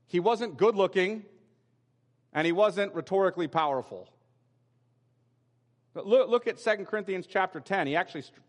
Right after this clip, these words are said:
straight addresses this. Look at verse ten.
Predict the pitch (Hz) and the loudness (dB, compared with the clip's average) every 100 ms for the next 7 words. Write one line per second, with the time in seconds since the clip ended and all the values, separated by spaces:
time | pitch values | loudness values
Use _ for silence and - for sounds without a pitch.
0 | _ _ - 180 165 - 123 127 175 151 | _ _ -6 -4 -4 -4 -6 -2 -2 -4
1 | 107 123 156 - _ _ _ - - _ | -6 -8 -8 -18 _ _ _ -20 -20 _
2 | _ _ _ _ _ _ _ _ _ _ | _ _ _ _ _ _ _ _ _ _
3 | _ _ _ _ _ _ _ _ _ _ | _ _ _ _ _ _ _ _ _ _
4 | _ _ _ _ _ _ _ _ - 190 | _ _ _ _ _ _ _ _ -6 0
5 | 208 180 196 - 220 196 123 | 2 2 0 2 0 0 -2